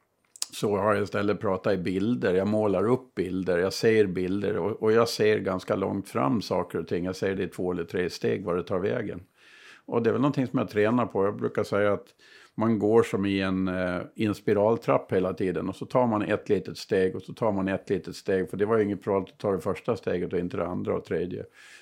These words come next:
Och till slut befinner man sig väldigt, väldigt högt upp. Och man utmanar hela tiden.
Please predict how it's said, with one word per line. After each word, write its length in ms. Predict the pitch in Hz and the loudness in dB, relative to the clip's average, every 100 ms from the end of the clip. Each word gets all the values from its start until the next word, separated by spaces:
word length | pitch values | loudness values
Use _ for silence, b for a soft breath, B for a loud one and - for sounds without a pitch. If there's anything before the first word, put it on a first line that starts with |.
| B | B
Och 100 | - | -6
till 100 | 98 | -4
slut 300 | - 123 131 | 0 0 0
befinner 340 | 135 110 101 101 | -4 0 0 0
man 140 | 95 | -2
sig 100 | 95 | -2
väldigt, 320 | 87 90 90 | 0 -2 -2
väldigt 240 | 90 87 - | -4 -4 -4
högt 320 | 135 - - | -4 -4 -10
upp. 220 | - - - B B B | -10 -12 -20 B B B
Och 80 | |
man 180 | 117 120 | 2 4
utmanar 540 | 101 101 - 120 113 95 | 4 2 0 0 0 -2
hela 220 | 85 87 | -4 -6
tiden. 280 | - - | -6 -10